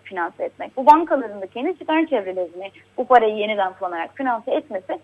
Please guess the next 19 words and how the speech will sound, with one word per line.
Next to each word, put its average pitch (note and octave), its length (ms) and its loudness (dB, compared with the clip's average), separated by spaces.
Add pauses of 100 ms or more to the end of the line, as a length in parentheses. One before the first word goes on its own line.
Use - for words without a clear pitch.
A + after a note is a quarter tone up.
(360)
çok E4+ 220 6
doğal G3 240 8
olarak G#3 380 0
bir C#4 100 -8
kısım F#3 400 -10 (140)
insanların C4+ 640 -4
hoşuna C#4+ 220 -6
gitmedi D4+ 440 -4
ve C#4 120 0
bu C4 80 -4
noktadaki F#3+ 420 -6
te-, - 540 -2
e, F#3+ 240 2
tepkiler C4+ 560 2
çok C#4+ 240 -8
ciddi C#4 320 -4
şekilde A#3 400 -6
dile G3 120 -4
getirildi. A3+ 500 -8